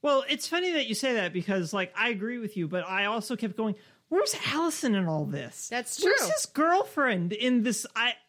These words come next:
Speaker 1: w-, w-, how does she feel about the fact that he moved two buses away? <laughs> And I was just like,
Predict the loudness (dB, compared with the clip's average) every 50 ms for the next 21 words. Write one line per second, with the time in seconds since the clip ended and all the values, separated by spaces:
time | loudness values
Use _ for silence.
0 | _ _ -8 -8 -6 -6 -4 -6 -6 -8 -10 -16 -20 _ -8 -4 0 0 2 2
1 | 2 0 0 0 -2 -4 -4 -4 -4 -4 -2 -2 0 0 0 0 0 -2 -4 -4
2 | -4 -4 -4 -4 -4 -6 -8 -4 -2 0 2 2 4 4 2 2 0 0 -4 -8
3 | _ -20 -20 _ _ _ -2 0 2 2 2 2 0 -2 -2 -4 -2 0 0 0
4 | 2 2 2 2 2 0 -2 -4 -8 -12 -14 -16 -18 -20 -20 -18 -14 -4 -2 -2
5 | 0 0 0 0 0 0 -2 -2 -2 -2 -2 -2 0 0 0 0 -2 -4 -6 -8
6 | -8 -8 -6 -6 -6 -6 -6 -6 -8